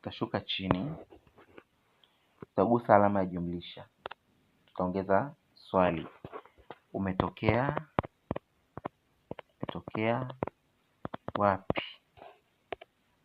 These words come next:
Utaweka tena nini? Ah, short answer. Utaenda swali jingine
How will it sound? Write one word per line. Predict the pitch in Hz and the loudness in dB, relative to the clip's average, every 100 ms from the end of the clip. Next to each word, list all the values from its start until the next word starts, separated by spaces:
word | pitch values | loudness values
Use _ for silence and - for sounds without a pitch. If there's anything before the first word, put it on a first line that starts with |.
| _ _ _ _ _ _ _ - | _ _ _ _ _ _ _ -4
Utaweka | 92 95 98 | 0 2 2
tena | 104 104 | 2 0
nini? | 101 92 90 - _ _ - | 0 -4 -6 -10 _ _ 6
Ah, | - - - | 6 6 -2
short | - - 107 - - | -8 -8 4 4 4
answer. | 85 80 - - - _ _ - - _ _ _ _ _ _ _ _ _ _ _ _ _ _ - - _ _ | -2 -6 -10 -18 -18 _ _ -10 -10 _ _ _ _ _ _ _ _ _ _ _ _ _ _ -20 -20 _ _
Utaenda | 95 107 117 117 131 135 | 0 2 6 6 4 -8
swali | - - 95 | -8 4 4
jingine | 92 95 95 104 104 104 110 | 4 -2 -2 -2 0 -2 -6